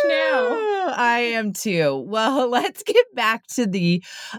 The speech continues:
Speaker 2: original reason why you're on this podcast. I, I will say, I love having these kinds of conversations. I love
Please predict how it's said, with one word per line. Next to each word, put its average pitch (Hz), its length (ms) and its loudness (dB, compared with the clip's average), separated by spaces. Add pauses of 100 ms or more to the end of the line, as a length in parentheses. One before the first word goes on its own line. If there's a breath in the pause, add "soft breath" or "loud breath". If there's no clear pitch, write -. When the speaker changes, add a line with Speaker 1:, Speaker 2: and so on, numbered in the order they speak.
(160)
Speaker 2:
original 226 1040 2
reason 220 640 0
why 180 760 0
you're 180 240 0
on 170 160 2
this 165 180 0
podcast. 165 480 0 (100)
I, 180 140 2 (140)
I 208 120 4
will 220 220 0
say, 165 320 2
I 165 120 -4
love 180 280 2
having 185 360 0
these 165 160 0
kinds 160 280 0
of 160 80 -6
conversations. 139 840 -4
I 151 60 -6
love 156 400 0